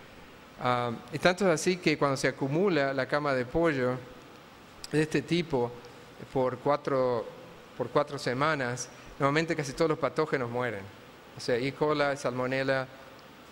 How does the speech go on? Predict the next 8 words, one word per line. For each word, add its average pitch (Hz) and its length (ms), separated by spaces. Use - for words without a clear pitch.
ah, 123 260
desaparecen 131 600
porque 131 160
no 127 80
pueden 135 200
tolerar 123 340
estas 123 200
condiciones. 107 580